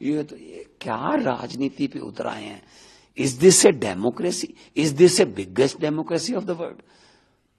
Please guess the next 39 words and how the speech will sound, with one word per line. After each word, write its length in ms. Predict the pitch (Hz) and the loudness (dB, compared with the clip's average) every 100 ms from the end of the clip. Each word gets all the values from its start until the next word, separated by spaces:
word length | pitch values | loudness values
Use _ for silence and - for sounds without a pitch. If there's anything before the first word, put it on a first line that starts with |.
| _ _ _ _ _ _ - | _ _ _ _ _ _ 2
कैसे 280 | 165 151 214 | 2 4 0
कह 180 | 180 143 | 0 -2
सकते 300 | 113 - 190 | -4 -4 -4
हैं 60 | |
हम 300 | 202 156 - _ | -4 -10 -12 _
कि 80 | 151 | 0
ये 100 | 165 | 2
डेमोक्रेसी? 520 | 151 143 131 120 117 | 2 0 -2 -4 4
आज 220 | 123 156 | 6 6
शहीद 280 | - - 147 | 4 0 4
आजम 240 | 156 151 | 4 2
भगत 220 | 135 127 131 | 0 0 -2
सिंह 200 | 139 127 | -6 -2
का 100 | 123 | -2
दिन 180 | 101 | -4
है, 120 | 95 - _ _ _ _ - | -10 -16 _ _ _ _ -2
तेईस 220 | 175 131 | -2 0
मार्च 360 | 127 113 98 - | -4 -4 -6 -12
है। 100 | - _ _ - | -16 _ _ 2
आज 220 | 127 139 | 4 4
के 120 | - | -2
दिन 180 | 139 151 | -2 0
उन 280 | 151 147 - - | 0 -2 -6 0
राजगुरु 340 | 131 135 139 | 2 2 -2
सुखदेव 360 | 135 139 139 139 | -4 -4 -2 -2
के 80 | 139 | -2
साथ 180 | 160 160 - - - 104 | -2 -4 -10 -20 -20 4
बाईस 340 | 143 165 160 | 6 6 4
तेईस 240 | 180 151 | 0 2
साल 140 | - 135 | 0 -2
की 140 | 139 | 0
उम्र 160 | 135 131 | -2 -2
में 160 | 131 | -4
तीनों 320 | 131 139 139 143 | -2 0 0 0
ने 240 | 165 160 - _ _ _ _ - | -2 -4 -16 _ _ _ _ -12
जवानी 580 | 113 156 143 156 185 180 | 4 8 8 6 6 4
में, 380 | 165 151 - - - | 2 0 -4 -14 -12
अ, 200 | 117 117 - - - | -8 -8 -8 -20 -2
अपने 380 | - - 139 143 | 0 2 0 -2